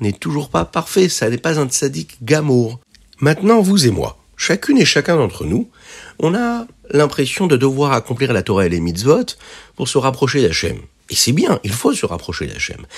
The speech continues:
Mais est-ce que, quand on fait une mitzvah, on le fait pour nous, pour le bien-être que ça peut nous apporter à nous, ou bien parce qu'Akadosh Baruch Hu nous l'a demandé et que c'est sa volonté ? C'est un petit peu comme quand,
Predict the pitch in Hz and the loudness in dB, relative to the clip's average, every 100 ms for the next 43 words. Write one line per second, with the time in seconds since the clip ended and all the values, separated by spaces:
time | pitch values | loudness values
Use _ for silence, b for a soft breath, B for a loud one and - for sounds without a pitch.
0 | B B - - - - - 127 - - | B B -8 -2 0 0 0 0 -2 -4
1 | 147 127 - 190 151 117 110 113 104 92 | -2 -2 0 0 2 0 0 0 0 -2
2 | 90 87 - 120 107 123 277 262 117 98 | -4 -6 -4 -2 0 0 0 0 0 0
3 | 101 120 131 131 - 110 110 107 101 95 | 2 2 2 -2 -4 -4 -4 -2 -2 -2
4 | 95 104 - 101 - 98 95 117 262 285 | -2 -4 -4 -8 -4 -4 0 0 0 -4
5 | B B B - 120 135 165 240 240 B | B B B -6 -4 2 4 2 -2 B
6 | B - - - 101 117 113 107 107 104 | B -8 -6 -6 -2 2 2 2 2 2
7 | 95 92 - 131 104 95 95 92 95 131 | 2 -2 -4 -2 0 0 0 2 0 -2
8 | - - - 98 85 69 71 69 - _ | -4 -6 -2 -2 -2 -4 -6 -10 -14 _
9 | _ _ B B B - 147 131 160 - | _ _ B B B -2 -2 0 0 -2
10 | - 165 151 b b b _ _ - 135 | 2 2 2 b b b _ _ -2 0